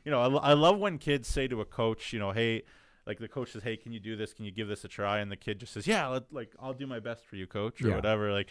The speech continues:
Speaker 1: and clearly that seems like what the situation was for Hansen and Reedy to, uh, to Mapes, and, and they did a great job. And so big time kudos to Weyburn for sure.
Speaker 2: I, I mean, you look at the Bruins, and, like, they're,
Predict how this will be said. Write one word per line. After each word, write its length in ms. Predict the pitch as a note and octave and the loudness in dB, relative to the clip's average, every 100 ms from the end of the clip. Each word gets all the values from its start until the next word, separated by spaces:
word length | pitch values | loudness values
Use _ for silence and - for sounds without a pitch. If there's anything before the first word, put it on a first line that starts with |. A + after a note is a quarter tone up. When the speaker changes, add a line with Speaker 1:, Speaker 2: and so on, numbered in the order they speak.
| - | -4
Speaker 1:
and 140 | B2 A2 | -4 0
clearly 300 | D3 D3+ B2+ | 2 4 4
that 160 | A#2+ | 4
seems 260 | - A#2 A2+ | 0 -6 -2
like 220 | G#2+ - | -4 -4
what 100 | A2+ | -10
the 60 | G2+ | -10
situation 500 | G#2+ G2 F#2+ - G#2+ | -10 -8 -8 -6 -8
was 140 | G#2 | -8
for 160 | - F#2 | -8 -8
Hansen 360 | G#2 G#2 - | -6 -8 -10
and 140 | G2 F#2 | -10 -8
Reedy 300 | G2 G#2+ G#2+ | -8 -8 -10
to, 300 | G#2 G2+ G2 | -8 -8 -6
uh, 180 | F2+ E2+ - - - | -8 -10 -16 -20 -16
to 120 | - | -6
Mapes, 420 | G#2 F#2+ E3+ F#3+ A2 | -4 -2 -4 -6 -10
and, 260 | G2 F#2 | -10 -12
and 140 | A2 G#2+ | -12 -10
they 60 | |
did 120 | G#2+ | -8
a 40 | G#2 | -10
great 280 | G2 G2+ G2+ | -8 -10 -8
job. 320 | G2 G2+ C3 | -10 -8 -8
And 80 | A#2+ | -12
so 80 | F#2 | -14
big 240 | G#2+ A2 | -12 -12
time 240 | - G2+ G2 | -10 -12 -12
kudos 280 | F#2+ F2+ F2 | -12 -12 -12
to 100 | F#2+ | -12
Weyburn 300 | F2+ F#2 F#2 | -12 -12 -16
for 160 | - | -6
sure. 100 | C#3+ | -2
Speaker 2:
I, 140 | E3 D#3+ - F3+ F#3+ | 0 -2 0 2 2
I 40 | D#3+ | 4
mean, 140 | E3+ | 6
you 100 | E3+ | 8
look 180 | F#3+ D3+ | 6 4
at 80 | D3+ | 0
the 60 | |
Bruins, 400 | A#2 D3 C#3 B2 | 4 6 8 6
and, 200 | B2 B2 G#2+ | 2 0 -2
like, 180 | A#2 - | -4 0
they're, 220 | C#3+ | 0